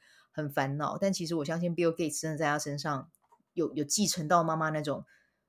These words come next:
呃，创业家的精神。对，所以，呃，然后像，像那个 Elon Musk，他妈妈也是，嗯，也是一个很坚强的女性哦。我之前有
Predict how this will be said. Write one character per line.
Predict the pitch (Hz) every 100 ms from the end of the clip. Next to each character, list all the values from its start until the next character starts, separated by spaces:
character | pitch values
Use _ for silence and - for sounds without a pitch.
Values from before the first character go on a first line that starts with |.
| _
呃， | - 147 139 143
创 | - 202
业 | 185 160
家 | 147
的 | 147 135
精 | 139 143
神。 | 139 - 165 - _ _ - - _ _ _
对， | 165 -
所 | 175 185
以， | 196 185 160 - _ _ _ -
呃， | 160 151 151 151
然 | 180
后 | 196
像， | 190 196 180 170 160 -
像 | - 202 180 175
那 | 170
个 | 160 147 143 - 170 - _ _
Elon | 202 196
Musk， | 185 160 - - -
他 | -
妈 | 185 185
妈 | 175
也 | 170 123
是， | - 175 156 139 - 156
嗯， | 156 147 151 139 _ - _ _ _ _ -
也 | 170
是 | 214
一 | 220
个 | 180
很 | 151
坚 | 143 175
强 | 185 151
的 | 151
女 | 143 113
性 | - 151 135
哦。 | 131
我 | 151
之 | 170
前 | 180 151
有 | 139 127